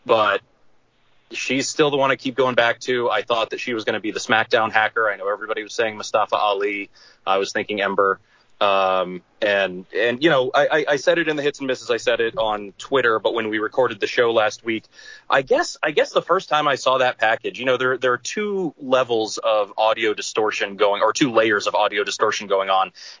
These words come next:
And I guess the deeper sounding one stood out to me more on the first time through. So it didn't even occur to me that it could be a woman, but clearly the voice distortion and the fact that we're not seeing this person from the front, um, you know, it, it, it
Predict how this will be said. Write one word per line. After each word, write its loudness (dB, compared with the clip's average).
And 4
I 2
guess -2
the -4
deeper -2
sounding -2
one 0
stood -2
out 0
to -6
me -8
more 0
on 0
the -8
first -4
time -2
through. -4
So 2
it -4
didn't 0
even 0
occur 0
to -2
me -10
that 2
it -2
could 0
be -4
a 0
woman, 0
but 0
clearly -2
the 0
voice -2
distortion -2
and -4
the -8
fact 0
that -2
we're 0
not 2
seeing -6
this -14
person -4
from -4
the -12
front, 0
um, 2
you -6
know, 0
it, -6
it, -4
it 0